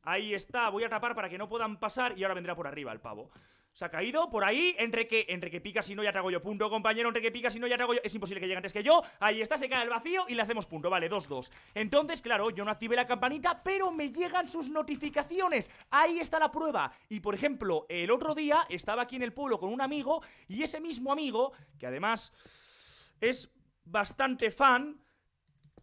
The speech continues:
¡No! Ese bloque antes de caer era buenísimo, era buenísimo. Vale, a ver, me estoy concentrando más en la partida porque, eh, ya sabéis que yo soy un tío competitivo y me gusta sacar buenas partidas. Ya está, ya está. La-, uf, se ha caído, menos mal. Qué suerte he tenido ahí, qué suerte que he tenido ahí.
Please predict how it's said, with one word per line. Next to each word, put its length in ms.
¡No! 520
Ese 200
bloque 200
antes 160
de 80
caer 160
era 100
buenísimo, 580
era 160
buenísimo. 360
Vale, 120
a 40
ver, 120
me 40
estoy 160
concentrando 400
más 140
en 40
la 80
partida 340
porque, 380
eh, 100
ya 120
sabéis 200
que 120
yo 60
soy 100
un 100
tío 100
competitivo 600
y 140
me 80
gusta 500
sacar 300
buenas 260
partidas. 540
Ya 100
está, 260
ya 180
está. 200
La-, 240
uf, 260
se 120
ha 20
caído, 240
menos 220
mal. 240
Qué 140
suerte 320
he 60
tenido 260
ahí, 140
qué 120
suerte 320
que 60
he 40
tenido 220
ahí. 160